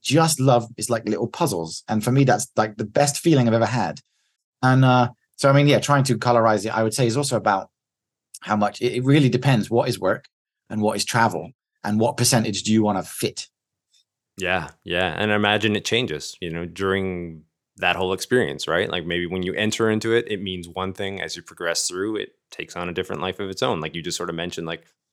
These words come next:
Speaker 2: you know, you really start to enjoy doing this aspect of the work, and then you start getting equipment and you start settling in a little bit more. And then the, wh-, where's that line between just living, like, an expat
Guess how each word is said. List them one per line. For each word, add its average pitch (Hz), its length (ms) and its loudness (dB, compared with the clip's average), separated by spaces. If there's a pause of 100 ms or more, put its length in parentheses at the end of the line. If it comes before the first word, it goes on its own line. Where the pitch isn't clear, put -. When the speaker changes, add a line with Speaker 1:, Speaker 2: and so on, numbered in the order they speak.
(200)
Speaker 2:
you 87 100 -18
know, 85 80 -10
you 87 240 -6
really 92 180 -6
start 90 160 -6
to 92 80 -8
enjoy 90 300 -2
doing 87 360 -8
this 104 200 0
aspect 85 360 -2
of 87 60 -12
the 85 80 -8
work, 87 300 -4
and 92 100 -14
then 92 140 -10
you 90 100 -12
start - 300 -8
getting 92 180 -6
equipment 110 800 -4
and 87 220 -12
you 87 240 -16
start 87 260 -8
settling 98 520 -2
in 135 180 2
a 139 80 4
little 107 180 0
bit 95 160 -4
more. 92 280 -2
And 104 120 -2
then 104 120 -2
the, 107 80 -6
wh-, 127 340 -6
where's 120 240 2
that 101 200 0
line 92 280 -6
between 90 340 -14
just 85 180 -12
living, 85 460 -14
like, 90 220 -16 (100)
an 87 100 -12
expat 78 500 -4